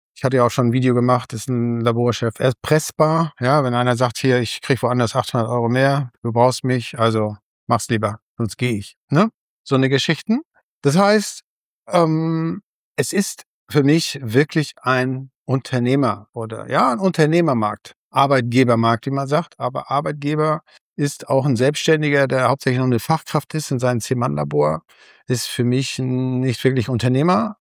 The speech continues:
Äh, aber wenn du es unternehmerisch siehst und, äh, dann e-, eben auch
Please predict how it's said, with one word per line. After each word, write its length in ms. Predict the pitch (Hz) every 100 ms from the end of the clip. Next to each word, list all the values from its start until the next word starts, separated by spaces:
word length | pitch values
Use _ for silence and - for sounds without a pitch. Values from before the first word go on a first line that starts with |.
| -
Äh, 60 |
aber 400 | 143 139 135 135
wenn 180 | 127 139
du 80 | 135
es 140 | 131
unternehmerisch 640 | 151 127 139 190 170 131 -
siehst 380 | 139 190 - - _
und, 400 | - 127 127 -
äh, 300 | 139 127 123
dann 220 | 120 127 135
e-, 140 | -
eben 200 | - 135
auch 260 | - 123 -